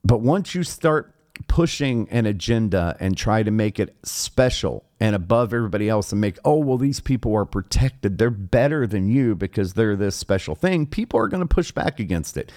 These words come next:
Why they didn't see this coming? I guess they thought they were just gonna brainwash everybody. The problem is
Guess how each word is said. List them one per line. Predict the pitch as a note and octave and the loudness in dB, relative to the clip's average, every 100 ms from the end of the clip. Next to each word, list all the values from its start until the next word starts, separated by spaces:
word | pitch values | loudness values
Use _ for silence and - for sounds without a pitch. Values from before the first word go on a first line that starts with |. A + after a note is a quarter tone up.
| - - - | -20 -20 -2
Why | D2+ F#2+ | 2 4
they | B2 D3 | 4 2
didn't | C#3+ | 0
see | - D3+ | -2 -2
this | C#3 | -2
coming? | - C#3 A2+ F#2 | -2 -2 0 -2
I | |
guess | G2+ A2+ - | 0 -2 0
they | G#2 | 0
thought | A#2+ A2 | 0 0
they | A2 | -2
were | G#2+ | -2
just | F#2+ - | -4 -4
gonna | A#2 F#2+ | -2 -2
brainwash | D#2 F2 A#2+ A#2 F#2 D#2+ F#2 | -2 0 0 0 0 -2 -2
everybody. | E2+ E2+ D#2 D2+ D2+ - - - - - - | -2 -2 -2 0 -2 -6 -20 -20 -20 -20 -10
The | - | 2
problem | C#3 C#3+ C#3+ | 2 4 2
is | D#3+ C3 A#2 - - | 2 0 -2 -8 -16